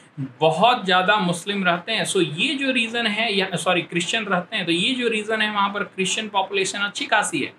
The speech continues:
अब दो लोगों ने इस्लाम धर्म के बारे में कुछ कह दिया, इसके वजह से पूरा इस जो Christianity की community है उसी को अगर जला दोगे तो ये तो कोई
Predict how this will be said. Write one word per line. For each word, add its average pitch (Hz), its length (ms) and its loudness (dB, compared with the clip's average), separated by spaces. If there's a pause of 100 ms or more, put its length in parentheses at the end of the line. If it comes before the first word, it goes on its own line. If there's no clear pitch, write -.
(120)
अब 180 380 2
दो 262 240 6
लोगों 247 420 2
ने 202 360 0
इस्लाम 208 560 0
धर्म 185 280 2
के 214 140 -2
बारे 190 260 0
में 202 180 -4
कुछ 190 240 -4
कह 226 240 0
दिया, 160 640 2
इसके 214 340 0
वजह 214 320 2
से 220 220 0
पूरा 240 680 2
इस 220 280 0 (140)
जो 175 220 2
Christianity 233 920 -2
की - 140 -10 (100)
community 185 540 2
है 247 60 4
उसी 214 380 0
को 254 140 2
अगर 233 260 0
जला 175 340 4
दोगे 165 380 0 (420)
तो 196 60 6
ये 185 240 2
तो 226 160 0
कोई 220 420 0